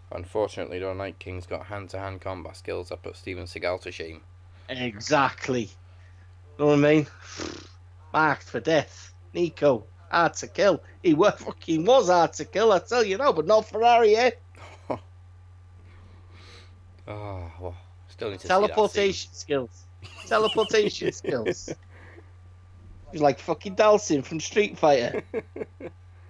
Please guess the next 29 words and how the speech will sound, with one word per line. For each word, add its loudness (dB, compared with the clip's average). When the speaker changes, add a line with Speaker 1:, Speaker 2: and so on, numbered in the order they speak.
Speaker 1:
The -8
only, -6
only 2
Speaker 2:
Um, 6
Speaker 1:
thing 0
missing -6
was -10
Doctor -12
Strange -10
opening -6
a -8
portal -8
for -8
Arya -6
to -18
just -14
jump -8
through. -10
Speaker 2:
Mm-hmm. -8
Speaker 1:
<laughs> -20
Speaker 2:
He's -2
actually -4
my -4
new, -4
he's 0
actually 0
my -2
favourite 0
Marvel. 0